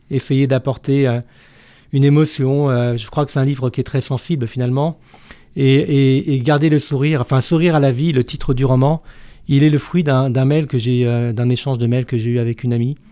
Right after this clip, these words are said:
qui me met, euh, quinze jours après la mort de mon frère, euh,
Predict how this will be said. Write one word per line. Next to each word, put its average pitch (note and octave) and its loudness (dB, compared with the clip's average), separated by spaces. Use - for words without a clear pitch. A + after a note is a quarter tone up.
qui - -2
me B2 4
met, C3+ 4
euh, A#2 0
quinze C3 0
jours C3+ -2
après C3 -2
la B2+ 0
mort B2+ 0
de A#2+ -2
mon A#2+ 0
frère, C3+ -4
euh, A#2 -4